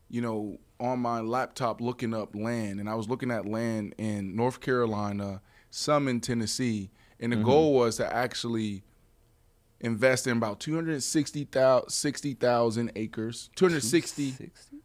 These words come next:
Speaker 1: two hundred sixty acres, excuse me, two hundred sixty acres,
Speaker 2: Mm-hmm.
Speaker 1: And I was going to build it to be self-sufficient. And,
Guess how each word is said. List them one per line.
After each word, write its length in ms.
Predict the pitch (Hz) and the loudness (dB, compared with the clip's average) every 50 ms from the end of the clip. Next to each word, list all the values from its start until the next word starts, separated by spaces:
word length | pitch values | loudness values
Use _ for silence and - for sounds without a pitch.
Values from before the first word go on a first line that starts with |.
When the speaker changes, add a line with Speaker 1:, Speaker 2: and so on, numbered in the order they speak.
| _ _ | _ _
Speaker 1:
two 100 | - 175 | -4 -2
hundred 200 | 175 170 165 151 | 0 0 0 0
sixty 420 | - - 170 160 - - 151 139 - | 0 0 -2 -2 -2 -4 -6 -4 -2
acres, 340 | 127 131 127 120 120 101 104 | -2 -2 -2 -2 -4 -4 -4
excuse 420 | 101 - - - 113 113 104 98 | -6 -8 -8 -6 -4 -4 -4 -4
me, 200 | 101 101 104 113 - _ _ _ _ _ | -6 -8 -8 -12 -16 _ _ _ _ _
two 100 | - 165 | -4 -2
hundred 120 | 165 151 | -2 -2
sixty 420 | 127 - 156 139 - - 139 135 113 | -2 -2 -4 -4 -4 -6 -6 -4 -2
acres, 480 | 113 120 113 - - 107 104 107 - 104 | -2 -2 -2 -4 -6 -6 -6 -6 -2 0
Speaker 2:
Mm-hmm. 240 | 107 113 120 104 110 127 - - _ _ _ | 2 2 2 2 0 -2 -8 -18 _ _ _
Speaker 1:
And 280 | 131 131 127 123 123 - | 0 0 0 0 0 0
I 80 | - 117 | 0 2
was 220 | 123 120 120 120 107 | 2 2 0 -2 0
going 200 | 98 123 123 120 117 | 0 0 2 2 0
to 40 | 107 | 0
build 400 | 98 95 127 139 139 135 120 110 | 2 6 6 8 8 8 6 4
it 320 | 113 110 107 - _ _ - | 2 2 0 -4 _ _ -12
to 80 | 113 | -8
be 140 | 95 117 113 | -6 -6 -6
self-sufficient. 840 | 110 - 123 113 101 - - 110 - - 160 151 - - 117 98 - _ | -2 -2 -2 -2 -2 -4 -8 -8 -6 -2 -4 -2 -2 -4 -6 -8 -8 _
And, 240 | 110 113 113 101 | -4 -4 -2 -4